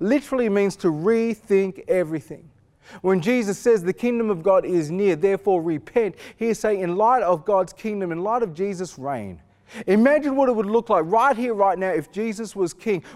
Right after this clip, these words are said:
Well, in light of that renewal of your mind, or in light of that imagination, rethink your entire life. And what Jesus is saying here, in light of my kingdom, in light of this paradigm, in light of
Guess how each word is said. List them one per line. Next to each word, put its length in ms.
Well, 160
in 180
light 240
of 140
that 180
renewal 480
of 100
your 120
mind, 260
or 160
in 100
light 240
of 80
that 140
imagination, 840
rethink 640
your 160
entire 480
life. 400
And 200
what 180
Jesus 420
is 120
saying 300
here, 220
in 160
light 240
of 100
my 160
kingdom, 400
in 100
light 260
of 60
this 140
paradigm, 540
in 100
light 260
of 140